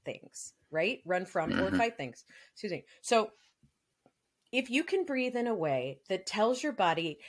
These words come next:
Speaker 1: there isn't a woolly mammoth, no tribe, other tribe is attacking right now, you can circumvent that pathway. You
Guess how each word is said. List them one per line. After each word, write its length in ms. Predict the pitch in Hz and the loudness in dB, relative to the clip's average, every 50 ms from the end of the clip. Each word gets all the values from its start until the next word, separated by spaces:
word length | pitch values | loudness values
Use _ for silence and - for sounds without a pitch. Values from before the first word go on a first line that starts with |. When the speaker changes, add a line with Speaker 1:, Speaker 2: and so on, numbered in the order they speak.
| - _ - | -20 _ 2
Speaker 1:
there 160 | - - - | 4 4 6
isn't 340 | - 214 196 196 247 240 - | 6 4 4 4 2 0 0
a 60 | 233 | -2
woolly 320 | 240 226 247 247 262 285 277 | 2 4 4 6 6 4 4
mammoth, 440 | 254 220 202 185 185 180 175 175 - _ - - - - - | 4 4 2 2 2 2 0 0 -2 _ -20 -20 -20 -12 -8
no 320 | 185 196 190 185 208 240 | 0 4 6 8 8 8
tribe, 600 | - - - 247 208 208 196 196 196 208 196 - - - | 6 4 6 8 10 12 12 12 10 10 8 4 2 2
other 240 | 196 190 226 233 | 4 4 4 2
tribe 340 | 226 - 226 208 202 208 202 | 2 2 2 2 2 2 2
is 120 | 220 220 233 | 0 -2 -2
attacking 600 | 247 247 - 220 226 220 214 208 - 185 180 170 | -4 -4 -2 -2 -2 -2 -2 -2 -4 -6 -4 -2
right 280 | 156 156 147 147 - 156 | -2 -2 -2 -2 -4 -6
now, 420 | 151 135 131 123 123 127 135 139 - - - - - _ _ | -6 -6 -4 -4 -6 -6 -8 -10 -14 -20 -20 -20 -20 _ _
you 280 | 165 165 208 220 240 226 | -6 -2 0 0 0 -2
can 440 | - - 240 226 214 208 202 196 - _ - | -4 -4 -2 0 0 0 -2 -4 -8 _ -12
circumvent 880 | - - - - 262 311 339 - 226 190 180 151 170 160 156 151 - - _ _ _ _ _ _ _ _ _ _ _ 147 | -6 -4 2 4 4 4 4 2 0 -2 -2 -2 -4 -4 -4 -4 -8 -12 _ _ _ _ _ _ _ _ _ _ _ 0
that 400 | - 190 190 180 170 170 170 - - - _ _ _ _ _ _ _ _ _ _ _ _ _ _ | 6 8 8 10 10 8 8 6 2 -4 _ _ _ _ _ _ _ _ _ _ _ _ _ _
pathway. 380 | - 240 254 262 254 - 220 190 | 2 4 4 4 4 4 2 0
You 340 | 190 175 185 196 196 180 | 0 0 -4 -6 -6 -8